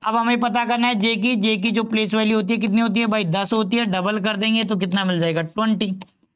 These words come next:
कितना सिंपल क्वेश्चन है, कितना सिंपल क्वेश्चन है। तो इस क्वेश्चन का जो आंसर बन जाएगा वो बन जाएगा ऑप्शन C। बहुत बढ़िया सरकार, शमशेर, मानसू, बहुत बढ़िया। क्लियर सभी को?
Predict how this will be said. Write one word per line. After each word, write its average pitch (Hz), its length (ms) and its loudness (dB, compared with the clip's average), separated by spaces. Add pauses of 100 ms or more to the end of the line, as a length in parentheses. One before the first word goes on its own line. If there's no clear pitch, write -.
(120)
कितना 240 360 2
सिंपल 240 460 0
क्वेश्चन 185 420 -2
है, 123 120 -10 (600)
कितना 214 320 0
सिंपल 214 400 0
क्वेश्चन 226 340 0
है। 294 140 -2 (340)
तो 240 100 0
इस 269 160 2
क्वेश्चन 233 360 2
का 240 80 2
जो 220 160 2
आंसर 214 280 2
बन 226 160 2
जाएगा 226 280 2
वो 220 140 2
बन 208 180 2
जाएगा 202 300 2
ऑप्शन 226 420 0
C। 202 240 0 (1300)
बहुत 220 400 2
बढ़िया 226 380 2
सरकार, 226 560 0 (280)
शमशेर, 220 600 2
मानसू, 202 500 0
बहुत 208 320 2
बढ़िया। 165 360 0 (2500)
क्लियर 254 220 2
सभी 269 200 2
को? 302 160 2